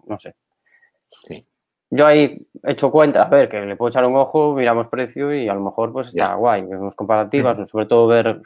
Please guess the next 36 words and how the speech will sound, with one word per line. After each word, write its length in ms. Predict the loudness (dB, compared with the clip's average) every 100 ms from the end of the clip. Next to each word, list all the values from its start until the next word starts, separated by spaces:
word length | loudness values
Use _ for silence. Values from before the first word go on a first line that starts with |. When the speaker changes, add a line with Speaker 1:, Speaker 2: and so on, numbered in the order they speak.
| _
Speaker 1:
cosas 240 | -8 -6 -4
que 80 | -2
haya 100 | 0
grabado 260 | 2 2
la 120 | 2 -2
gente 360 | -6 -8 -8
y, 340 | -6 -8 -10 -16 _ -14
y 40 |
Speaker 2:
Sí. 280 | -12 -12 -12
Speaker 1:
tiramos. 480 | -2 0 0 -4 _ _ _ _ -20 _ _ 0
Speaker 2:
Vale, 160 | 0 2
pero 140 | 0
¿solo 200 | 4 4
un 60 | 6
doce 200 | 4 6
treinta 220 | 4 4
y 40 |
cinco 260 | 2 0 0
o 160 | -2 -4
algunas 380 | -6 -6 -8 -8
objetivos 300 | -10 -8 2
Speaker 1:
No, 40 | 4
Speaker 2:
más, 80 | 6
Speaker 1:
luego 180 | 4
Speaker 2:
no? 60 | 4
Speaker 1:
pensaba 320 | 4 4 4
en 40 | 2
Speaker 2:
Porque 80 | 0 0
Speaker 1:
el, 300 | 0 0 0
en 160 | 0 2
el, 600 | 2 2 4 4 2 -2
en 100 | -2
el 120 | -2
quince 480 | 2 2 2 0 0
uno 440 | 0 0 -2 -2 -4
siete, 520 | -2 -2 -2 -10 -12